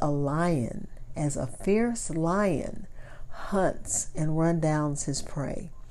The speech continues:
And of course, those of us who love Animal Planet, we've seen this. We've seen that lion stalk, and when it's ready to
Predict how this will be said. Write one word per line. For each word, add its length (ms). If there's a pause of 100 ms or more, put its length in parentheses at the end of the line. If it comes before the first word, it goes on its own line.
(360)
And 120
of 140
course, 300
those 300
of 140
us 220
who 80
love 300
Animal 380
Planet, 600
we've 260
seen 400
this. 400 (460)
We've 200
seen 440
that 240
lion 680 (180)
stalk, 880 (640)
and 160
when 160
it's 320
ready 280
to 180